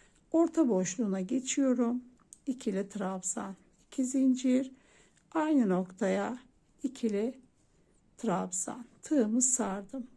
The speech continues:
Burada bir trabzan boşta bırakıyorum. Hemen diğer trabzanıma geçiş yaptım. Üçlü trabzan.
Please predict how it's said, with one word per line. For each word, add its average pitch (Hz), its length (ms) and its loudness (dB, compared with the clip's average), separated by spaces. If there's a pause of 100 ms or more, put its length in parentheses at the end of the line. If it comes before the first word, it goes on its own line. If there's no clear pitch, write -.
Burada 269 280 0
bir 311 220 0
trabzan 190 640 -2
boşta 233 420 0
bırakıyorum. 262 840 0 (500)
Hemen 220 400 2
diğer 233 360 0
trabzanıma 185 760 -2
geçiş 220 580 -2
yaptım. 269 640 0 (420)
Üçlü 233 480 -2
trabzan. 208 680 -6